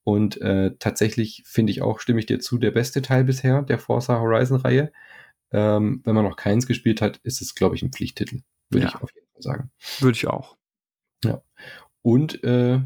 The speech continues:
Speaker 1: dann habt's viel Spaß in Schottland. Äh, kommt in unseren one hundred twenty percent Clan <laughs> von der Insert Moin Community. Da treiben sich tatsächlich einige rum.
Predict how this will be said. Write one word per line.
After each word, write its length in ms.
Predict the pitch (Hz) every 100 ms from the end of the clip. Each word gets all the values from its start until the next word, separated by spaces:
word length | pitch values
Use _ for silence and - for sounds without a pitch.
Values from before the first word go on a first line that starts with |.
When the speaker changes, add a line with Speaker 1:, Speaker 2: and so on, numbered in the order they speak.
| - _
Speaker 1:
dann 120 | 110
habt's 160 | 117 127
viel 120 | 143
Spaß 260 | 131 123 131
in 80 | 131
Schottland. 540 | 127 151 185 254 127
Äh, 240 | 127 123 127
kommt 300 | - 135 156
in 120 | 131
unseren 540 | 131 131 127 123 120
one 160 | 117 131
hundred 340 | 127 117 -
twenty 440 | - 117 123 131 127
percent 640 | 127 120 - 120 165 -
Clan 500 | - 139 127 165 214 - - - 131
<laughs> 1080 | - - 220 226 - - - - - - -
von 100 | 120
der 140 | 123 -
Insert 220 | 127 110
Moin 180 | 107 131
Community. 480 | 127 110 110 117 139
Da 140 | 110
treiben 300 | - 104 107
sich 120 | 120
tatsächlich 500 | 113 - 110 - -
einige 280 | 101 107 107
rum. 260 | 107 120